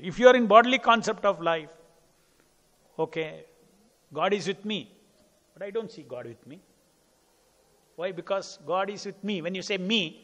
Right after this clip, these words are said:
you mean this body. So you search, "God is with me."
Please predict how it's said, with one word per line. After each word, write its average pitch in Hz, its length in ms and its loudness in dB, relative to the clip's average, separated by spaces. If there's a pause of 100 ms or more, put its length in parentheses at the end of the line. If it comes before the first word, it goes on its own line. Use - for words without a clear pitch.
(460)
you 185 100 -10
mean 220 160 -2
this 196 140 -2
body. 165 280 4 (1120)
So 208 160 -4
you 208 120 -2
search, 202 320 0 (140)
"God 202 180 0
is 175 60 -12
with 208 160 -12
me." 226 240 -14